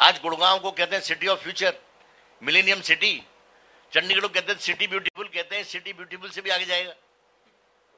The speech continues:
ये सारी बात क्यों कहते हैं? इसमें builders का बहुत बड़ा योगदान है।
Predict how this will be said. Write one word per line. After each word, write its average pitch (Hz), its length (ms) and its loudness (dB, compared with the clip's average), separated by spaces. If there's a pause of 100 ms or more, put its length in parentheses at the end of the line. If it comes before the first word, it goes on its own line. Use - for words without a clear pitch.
(360)
ये 127 60 -18
सारी 165 220 0
बात 208 280 0 (600)
क्यों 254 120 -4
कहते 214 300 -2
हैं? 113 140 -6 (400)
इसमें 180 380 -10
builders 185 420 -6
का 226 160 2
बहुत 151 240 -6
बड़ा 226 120 -2
योगदान 202 400 0
है। 107 280 -16